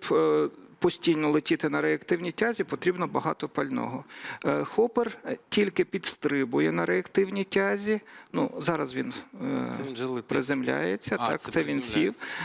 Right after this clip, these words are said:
Speaker 1: От, у цей момент він, е, забрав сухий лід, підстрибує на кілька метрів, потім він розправляє гвинти, двигуни теж працюють на вуглекислому газі, і летить, як,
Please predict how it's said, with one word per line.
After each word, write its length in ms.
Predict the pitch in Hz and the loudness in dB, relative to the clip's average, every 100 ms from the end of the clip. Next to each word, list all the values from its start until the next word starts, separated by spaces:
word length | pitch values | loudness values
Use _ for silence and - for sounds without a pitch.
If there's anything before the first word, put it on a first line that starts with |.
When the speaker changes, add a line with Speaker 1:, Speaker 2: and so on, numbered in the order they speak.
| - - | -8 0
Speaker 1:
От, 360 | 147 143 139 | 2 2 2
у 40 | 156 | -2
цей 220 | - 214 | 2 2
момент 640 | 202 175 170 170 151 - - | 2 0 0 -2 -6 -6 -2
він, 380 | 151 165 147 123 | 2 2 2 0
е, 420 | 139 135 131 127 - - | 2 0 0 -4 -8 -8
забрав 480 | 208 139 151 151 - | -2 0 0 -2 -2
сухий 360 | - - 151 | -6 0 0
лід, 220 | 151 214 - | 2 0 0
підстрибує 920 | - - 131 143 147 147 170 214 240 - - - | 0 2 2 2 2 2 2 4 2 -2 -6 -4
на 100 | 175 | -2
кілька 400 | - 196 - 190 | 0 0 0 -2
метрів, 580 | 185 185 190 - 220 - - - | 0 -2 -2 -2 -2 -4 -20 -4
потім 360 | - 208 202 180 | 0 2 0 0
він 240 | 180 170 - | 0 -2 -4
розправляє 880 | - 160 - - 170 170 170 160 139 | 0 2 0 0 0 0 2 2 2
гвинти, 720 | 123 139 139 - 135 143 160 - | 2 2 0 0 0 0 -4 -2
двигуни 420 | 151 143 151 160 | 0 0 -2 -2
теж 240 | - 139 | 0 -2
працюють 720 | - 135 - 139 135 123 - - - | -2 -4 -2 0 0 2 0 -2 -4
на 200 | 127 135 | -2 0
вуглекислому 760 | 135 135 - 131 - - 127 | 0 0 0 0 -2 -2 -4
газі, 400 | 123 185 226 220 - - - 143 - | 0 0 0 -2 -4 -10 -10 -4 2
і 100 | 277 | 4
летить, 480 | 233 - 226 - | 4 2 2 2
як, 280 | 156 147 - | 0 0 -6